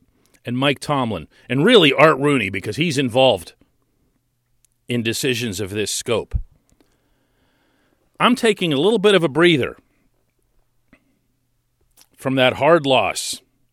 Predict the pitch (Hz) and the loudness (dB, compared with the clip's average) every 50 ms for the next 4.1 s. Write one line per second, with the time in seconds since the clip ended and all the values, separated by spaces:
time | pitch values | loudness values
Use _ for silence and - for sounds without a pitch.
0 | _ _ _ _ _ _ _ _ _ _ - 123 131 139 147 175 202 220 196 180 | _ _ _ _ _ _ _ _ _ _ -4 -2 -2 0 0 0 0 0 0 0
1 | 185 202 175 - 185 170 139 117 139 165 160 139 104 90 78 - _ _ _ _ | 0 0 0 -4 -6 -6 -4 -4 -4 -4 -2 -2 -4 -6 -8 -12 _ _ _ _
2 | _ _ _ _ _ _ _ _ _ _ _ _ _ _ _ _ - 127 135 147 | _ _ _ _ _ _ _ _ _ _ _ _ _ _ _ _ -4 -2 0 2
3 | 190 190 175 175 175 175 - - - 151 135 117 98 101 127 160 185 180 - - | 2 2 2 0 0 0 -2 -4 -6 -8 -8 -8 -2 0 2 2 2 2 -2 -6
4 | - | -8